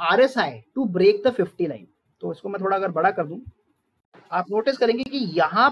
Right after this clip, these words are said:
पर कहीं इसने fifty line को break किया है और मैं यहाँ पर entry लूंगा। So this will be my entry।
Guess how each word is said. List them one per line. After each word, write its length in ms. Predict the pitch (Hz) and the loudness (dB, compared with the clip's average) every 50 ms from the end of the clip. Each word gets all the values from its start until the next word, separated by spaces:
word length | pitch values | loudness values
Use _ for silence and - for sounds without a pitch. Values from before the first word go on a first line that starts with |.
| 277 | 4
पर 120 | 311 302 302 | 2 0 0
कहीं 240 | - 269 269 269 262 | 0 -2 -2 -2 -2
इसने 240 | 240 - - 262 262 | -4 -4 -4 -4 0
fifty 340 | - 220 190 - - 240 233 | 0 0 0 0 0 2 2
line 160 | 226 226 220 | 2 2 2
को 100 | 240 220 | 0 0
break 300 | 180 180 170 175 180 - _ | 0 0 -2 -2 -4 -6 _
किया 160 | - 180 175 160 | -2 0 0 0
है 180 | 175 226 285 - _ _ _ _ _ _ _ _ _ _ _ _ _ _ _ _ _ _ _ - - | 0 -4 -8 -14 _ _ _ _ _ _ _ _ _ _ _ _ _ _ _ _ _ _ _ -2 0
और 120 | 214 226 | 2 2
मैं 120 | 233 262 262 190 151 147 | 2 2 0 -2 -2 0
यहाँ 380 | 151 180 175 175 220 262 285 - 285 | 2 2 2 2 2 0 2 2 4
पर 100 | 269 247 | 4 4
entry 280 | 214 196 180 180 180 | 2 2 0 -2 -2
लूंगा। 240 | 156 139 120 117 117 | -2 -4 -6 -12 -12
So 140 | - - 147 151 151 185 | -12 -12 -12 -2 0 0
this 160 | 202 - - 247 | 0 0 -2 -6
will 140 | 294 302 247 | -4 -2 -2
be 100 | 285 277 262 | 0 0 0
my 80 | 240 147 | 0 0
entry। 320 | 143 143 139 - - - | -2 -4 -8 -10 -14 -18